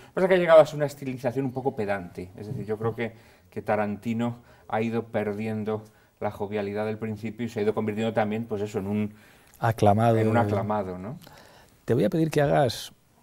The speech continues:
Speaker 2: como un juicio sobre el cine español a partir de un cruel comentario que hacía Jorge Semprún sobre el cine antifranquista.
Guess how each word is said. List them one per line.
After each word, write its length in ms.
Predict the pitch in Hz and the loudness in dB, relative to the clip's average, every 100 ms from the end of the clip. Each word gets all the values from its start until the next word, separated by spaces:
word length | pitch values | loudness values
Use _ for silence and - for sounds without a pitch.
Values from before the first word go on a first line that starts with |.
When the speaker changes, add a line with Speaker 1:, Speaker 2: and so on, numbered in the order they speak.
| - - - _ - | -20 -18 -18 _ -8
Speaker 2:
como 220 | 104 120 | -4 -2
un 100 | 110 | -2
juicio 640 | - 107 - 92 87 85 - | 0 -2 0 -2 -2 -4 -8
sobre 300 | - - 98 | -10 -6 -4
el 60 | 92 | -6
cine 220 | - 107 | -4 -4
español 500 | 98 - 98 107 120 - - | -4 -4 -2 0 -2 -6 -6
a 100 | 113 | -2
partir 380 | 101 107 113 117 | -2 -2 -2 0
de 120 | 107 | 0
un 340 | 104 110 110 | -2 -2 -4
cruel 420 | 107 - 104 110 117 | -4 -2 0 0 0
comentario 720 | 107 95 95 101 113 110 104 - - - - | -4 -4 -4 -4 -2 -4 -6 -12 -20 -20 -8
que 100 | 107 | -4
hacía 520 | 95 113 110 110 101 | -2 0 0 0 -2
Jorge 340 | 95 107 110 113 | -4 -4 -4 -4
Semprún 560 | - 101 107 107 120 - | -4 -6 -2 -2 -2 -8
sobre 680 | - 101 95 92 90 90 90 | -6 -4 -4 -6 -8 -8 -10
el 80 | |
cine 280 | 92 - 107 | -10 -4 -4
antifranquista. 800 | 92 98 - 95 95 98 - - | -4 -6 -8 -8 -6 -8 -8 -12